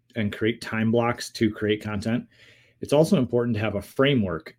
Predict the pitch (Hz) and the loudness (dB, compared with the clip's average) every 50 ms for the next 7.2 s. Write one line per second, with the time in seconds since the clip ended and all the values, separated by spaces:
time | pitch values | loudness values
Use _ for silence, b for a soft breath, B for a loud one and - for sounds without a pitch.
0 | _ - 113 104 104 - 113 107 104 - - 117 120 143 165 185 165 139 131 123 | _ -6 -6 -4 -2 0 0 0 0 0 2 4 6 6 6 4 2 0 -2 -2
1 | - - 113 104 - - 113 107 104 101 101 101 92 - 95 - - 104 98 101 | 0 -2 -2 -2 -2 -4 -2 0 0 0 0 -4 -6 -6 -8 -6 -6 -4 -4 -4
2 | 98 - - 101 90 - 104 107 - 110 - - 107 104 98 - - 113 123 131 | -6 -6 -8 -8 -6 -6 -6 -6 -6 -8 -6 -4 -4 -4 -4 -4 0 2 2 2
3 | 131 - 147 139 - - - - 104 98 98 98 95 98 - 117 - 104 98 95 | 2 2 0 0 0 -2 -4 -4 -2 0 0 -2 -2 -4 -6 -8 -6 -6 -6 -4
4 | - 117 110 - 123 110 104 101 101 104 101 - - 104 98 82 92 117 110 - | -4 -4 -4 -2 -2 -2 -2 -2 -2 -4 -6 -4 -4 -4 -4 -2 -2 -2 -2 0
5 | 107 107 104 - - 113 107 101 101 - - 110 104 104 104 104 - - 139 151 | 0 -2 -2 -2 -4 -6 -6 -6 -6 -6 -4 -4 -4 -4 -4 -8 -8 -4 -2 -2
6 | 160 135 113 107 104 101 101 - - 104 101 - - - 131 123 120 117 104 101 | 0 0 0 0 0 -2 -4 -4 -6 -6 -6 -6 -4 -2 0 2 2 2 2 0
7 | 95 92 92 - | -2 -2 -4 -8